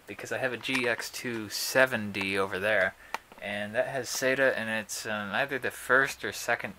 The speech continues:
chipset Intel ever did sata on, and, um, it, uh, um, this still just has two ports, but this is Intel nine fifteen, and then that, the one over there is, like,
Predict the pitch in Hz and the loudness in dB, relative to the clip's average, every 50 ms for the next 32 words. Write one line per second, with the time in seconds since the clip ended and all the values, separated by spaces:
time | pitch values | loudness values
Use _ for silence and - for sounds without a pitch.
0 | - - - 127 - - - - - 120 107 90 - - - - - - - - | -12 -6 -6 -6 -6 -6 -10 -4 0 2 2 2 0 -4 -10 -20 -20 -20 -20 -20
1 | - - - - - - - - - 117 113 104 - 113 107 101 104 101 98 104 | -20 -20 -20 -20 -20 -20 -14 -12 -10 -10 -8 -4 0 2 2 2 2 0 -2 -4
2 | 95 90 85 - - - - - - - - - 110 98 92 - - 117 110 113 | -6 -6 -6 -8 -12 -16 -20 -20 -20 -10 -4 -4 -4 -4 -4 -4 0 4 4 4
3 | 107 107 95 - 65 87 90 87 92 104 - - - - - - 90 92 92 95 | 6 4 2 2 0 -2 -2 -4 -4 -8 -12 -16 -18 -16 -12 -10 -10 -8 -10 -8
4 | 92 95 92 95 92 92 95 - - - - - - - - - - - - - | -8 -6 -6 -6 -8 -10 -14 -18 -20 -20 -20 -20 -20 -20 -20 -20 -20 -20 -20 -20
5 | - - - - - - - - - - - - - - - - - - 127 127 | -20 -20 -20 -20 -20 -20 -20 -20 -20 -20 -20 -20 -20 -20 -20 -20 -10 -8 -8 -8
6 | - - - - 143 135 135 135 135 135 - - - - - - - - - - | -6 -8 -6 0 2 4 4 4 4 2 -2 -8 -18 -20 -20 -20 -20 -20 -20 -20
7 | - - - - - - - - - - - - - - - - - - - - | -20 -20 -20 -20 -20 -20 -20 -20 -20 -20 -20 -20 -20 -20 -20 -20 -20 -20 -20 -20
8 | - - - - - - - - - - 117 117 120 120 117 120 135 143 - - | -20 -20 -20 -20 -20 -20 -20 -10 -4 0 2 4 4 2 4 2 2 2 2 4
9 | - 165 156 143 127 135 127 - - 139 127 117 - - - - - 131 120 - | 6 6 6 6 6 2 2 4 6 6 6 6 4 -2 -6 -4 -4 -4 -4 0
10 | - 120 110 101 - - 123 120 139 151 165 - 135 120 123 127 123 - - 127 | 2 2 2 2 0 -4 -4 -2 2 2 4 4 4 4 2 2 2 2 2 2
11 | 117 113 113 117 120 113 - 120 110 - - - 127 127 123 113 110 113 113 113 | 4 2 2 0 0 -2 -4 -6 -6 -6 -6 -8 -8 -8 -8 -8 -8 -8 -4 0
12 | 110 107 117 - - - - - - - - - - - - - - - - - | 0 0 0 0 -4 -10 -20 -20 -20 -20 -4 -4 -4 -4 -4 -10 -20 -20 -14 -8
13 | 113 110 117 131 123 117 110 104 101 98 101 107 107 101 - - 98 92 90 | -4 0 2 2 2 2 0 0 0 2 4 4 4 2 0 -2 -4 -4 -6